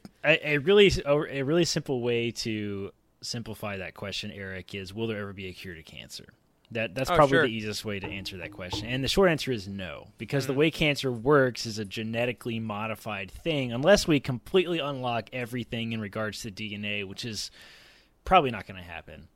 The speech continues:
Speaker 1: Not unless we become, unless we ascend to some, like, higher level thinking species, right? Like, <laughs> I don't think we will ever cure cancer, unfortunately. I don't think that's ever gonna happen. So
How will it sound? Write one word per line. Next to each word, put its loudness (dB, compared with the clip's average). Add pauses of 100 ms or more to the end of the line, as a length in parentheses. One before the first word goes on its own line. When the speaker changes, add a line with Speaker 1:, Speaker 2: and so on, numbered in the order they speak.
(400)
Speaker 1:
Not -4
unless 0
we 0
become, -4
unless 0
we -4
ascend -2
to -12
some, -8
like, -6
higher 4
level 0
thinking -4
species, -6
right? -4
Like, 4 (340)
<laughs> -2
I 12
don't 12
think 8
we 10
will 12
ever 6
cure -2
cancer, -4
unfortunately. -12
I -10
don't -8
think -10
that's -12
ever -16
gonna -16
happen. -16
So -6